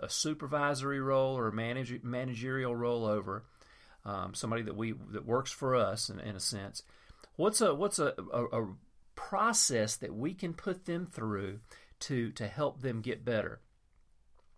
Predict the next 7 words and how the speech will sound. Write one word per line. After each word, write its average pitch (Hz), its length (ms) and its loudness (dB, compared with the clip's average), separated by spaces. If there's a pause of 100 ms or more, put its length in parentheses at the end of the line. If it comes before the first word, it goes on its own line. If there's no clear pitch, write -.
(600)
First 254 420 10
of 156 120 6
all, 117 420 6 (220)
there's 147 300 2
the 135 240 2
informal 156 880 4
warning. 110 480 0